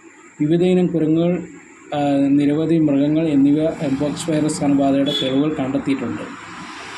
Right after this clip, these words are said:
വനമേഖലയിലോ സമീപത്തോ താമസിക്കുന്ന ആളുകൾക്ക് രോഗബാധിതരായ മൃഗങ്ങളുമായിട്ടുള്ള സമ്പർക്കമുണ്ടായാൽ രോഗബാധ ഉണ്ടാകാനുള്ള സാധ്യതയുമുണ്ട്. രോഗബാധിതരായ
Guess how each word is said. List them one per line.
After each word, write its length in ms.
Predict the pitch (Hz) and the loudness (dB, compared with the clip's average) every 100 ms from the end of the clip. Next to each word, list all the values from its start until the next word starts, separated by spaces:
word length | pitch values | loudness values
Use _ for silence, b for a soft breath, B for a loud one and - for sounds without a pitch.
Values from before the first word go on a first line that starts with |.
| - - | -10 -4
വനമേഖലയിലോ 720 | 151 170 190 180 175 180 175 | 0 2 2 2 2 2 2
സമീപത്തോ 580 | 175 165 143 156 156 175 | 2 2 2 4 2 0
താമസിക്കുന്ന 580 | 170 156 156 - 160 151 | 0 2 0 0 -2 0
ആളുകൾക്ക് 540 | 139 139 147 143 170 170 - | 2 2 0 0 -2 -4 -4
രോഗബാധിതരായ 880 | 143 139 165 165 160 156 156 156 151 | -2 0 0 0 0 0 0 0 0
മൃഗങ്ങളുമായിട്ടുള്ള 1040 | 143 139 143 147 151 151 147 139 135 131 135 | 2 2 2 2 0 0 -2 -2 -2 -2 -2
സമ്പർക്കമുണ്ടായാൽ 1120 | 139 135 139 - 147 139 131 131 143 156 131 | -2 -2 -2 -2 0 2 2 0 0 -2 -2
രോഗബാധ 440 | 127 135 139 139 | -2 0 0 2
ഉണ്ടാകാനുള്ള 880 | 143 151 139 123 135 143 139 131 147 | 0 -2 -6 -2 -2 0 0 0 -4
സാധ്യതയുമുണ്ട്. 1120 | 151 131 127 131 131 143 165 117 - - - - B B B B B B - 156 | -4 -4 -4 -4 0 0 2 -2 -4 -12 -18 -20 B B B B B B -8 -2
രോഗബാധിതരായ 1120 | 156 165 180 180 175 170 175 170 165 160 | 0 0 0 2 2 2 2 2 0 0